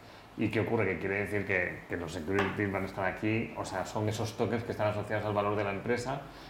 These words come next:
y que si hay un respaldo de una sociedad o de algo detrás mucho más sólido, ¿no? Má-, más robusto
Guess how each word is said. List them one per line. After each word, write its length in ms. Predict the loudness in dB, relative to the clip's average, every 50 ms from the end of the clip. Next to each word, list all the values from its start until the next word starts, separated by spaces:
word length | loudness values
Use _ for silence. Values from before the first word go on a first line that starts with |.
| -12 -8 -6
y 60 | -4
que 140 | -2 -2 -2
si 120 | 0 2
hay 80 | 2 2
un 100 | 2 2
respaldo 540 | 2 0 0 2 2 2 4 4 2 0
de 100 | 0 0
una 300 | 0 2 0 0 -2 -4
sociedad 600 | -8 -4 -4 -4 -4 -2 -2 0 2 2 2 2 0 -2
o 60 | -2
de 80 | 0 0
algo 160 | 0 0 0
detrás 460 | -2 -2 0 2 2 2 2 -2 -6 -10 -10 -8 -4 -2
mucho 180 | -2 0 0 0
más 160 | 0 0 -2
sólido, 400 | 0 0 0 2 2 2 2 2
¿no? 120 | 0 0 0
Má-, 260 | 2 2 2 2 0
más 420 | 2 2 2 4 4 4 2 2 0
robusto 560 | 0 2 4 6 4 4 4 2 0 0 0